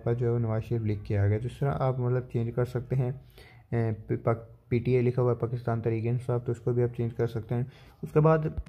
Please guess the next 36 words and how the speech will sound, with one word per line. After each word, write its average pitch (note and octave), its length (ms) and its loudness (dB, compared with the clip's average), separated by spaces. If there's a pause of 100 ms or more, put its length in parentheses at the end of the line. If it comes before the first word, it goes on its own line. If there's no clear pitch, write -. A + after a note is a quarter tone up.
(1000)
अगर D3+ 160 4
आप D3+ 180 2
खुद D#3 220 2
से D#3 320 2
एक C3 240 2
बनाना B2+ 240 0
चाहते C3 240 -2
हैं B2 80 -2
Flex, C3 260 -4
आप C3 120 -2
कहते C3+ 200 -2
हैं C#3 100 -2
कि C#3 100 0
यार C#3 100 2
मैं C3+ 160 2
इसको C#3+ 380 -2 (140)
copy C3+ 240 2
ही D3 140 6
नहीं C#3 200 4
करना B2 240 0
चाहता, A2+ 280 -2 (380)
तो B2 160 2 (140)
उसके C#3+ 260 2
लिए C3 320 2
आपने A#2+ 300 0
क्या B2 180 0
करना A#2+ 320 0
है, B2+ 180 0
आपने B2 420 -2
आ B2 40 2
जाना A#2+ 200 2
है A2+ 80 -2
home A#2+ 220 0
page C3 240 2
पे। C3+ 200 2 (360)
अब C#3+ 220 2